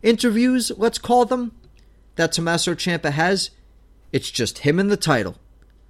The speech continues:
No distractions, no interviewer, no outside cameraman. It's just him and his own recording device. I love it. Don't know how much more I want to see of it with him as champion,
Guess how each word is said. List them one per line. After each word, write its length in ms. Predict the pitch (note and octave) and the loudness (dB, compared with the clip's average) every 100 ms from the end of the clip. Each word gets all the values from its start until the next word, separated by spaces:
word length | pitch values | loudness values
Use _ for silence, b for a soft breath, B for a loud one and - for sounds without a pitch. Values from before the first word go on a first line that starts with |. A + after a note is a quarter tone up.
| - - - | -20 -20 -8
No 120 | A#2 A2+ | -4 -2
distractions, 800 | G#2+ - D#3 D#3+ - F3+ F3 - - - _ - - - | -2 0 2 2 0 -2 -2 -6 -18 -20 _ -20 -18 -4
no 160 | A2+ | -2
interviewer, 680 | D3 D#3 D#3+ E3+ E3+ E3+ D#3+ - _ - - _ | 0 0 2 4 4 4 0 -6 _ -20 -20 _
no 180 | C3 C3 | -2 2
outside 440 | C#3 D#3 - E3+ E3 | 4 4 4 2 2
cameraman. 680 | F3+ E3+ F3 F3 F3 F3+ - - _ _ _ _ _ | 0 0 0 0 0 -4 -8 -20 _ _ _ _ _
It's 160 | C#3+ - | -4 -2
just 280 | - A#2 - | -2 -4 0
him 360 | D#3 F#3+ A3 - - - | 0 2 -2 -8 -14 -6
and 120 | B2 | -2
his 140 | A#2+ - | -2 0
own 220 | D3 D#3+ | 0 2
recording 480 | D3 - C#3+ C#3 C3+ | 0 2 2 2 -2
device. 480 | B2+ A2+ F#2 - - - _ _ _ _ _ - - | -4 -2 -4 -8 -12 -20 _ _ _ _ _ -20 -10
I 120 | G#2+ | -6
love 260 | G#2 B2 C#3+ | 0 0 0
it. 140 | F3 - - _ - _ - - - - _ _ _ _ | -2 -8 -20 _ -20 _ -20 -20 -20 -20 _ _ _ _
Don't 200 | C3+ C#3+ | 0 2
know 120 | C#3 | 0
how 160 | A#2 C3+ | 0 0
much 240 | B2+ B2 | 0 -2
more 200 | C3 C3+ | 2 2
I 40 | B2+ | 2
want 200 | B2 A2 | 0 -2
to 80 | - | -2
see 260 | C#3+ D3+ | 2 4
of 100 | C#3+ | 4
it 200 | D#3 D#3 - _ | 2 0 -6 _
with 160 | A2+ G#2+ | -4 -2
him 180 | B2 G#2+ | -2 -2
as 100 | G2 | -4
champion, 580 | - C#3 C3+ D#3 G3+ | -2 -2 0 -2 -4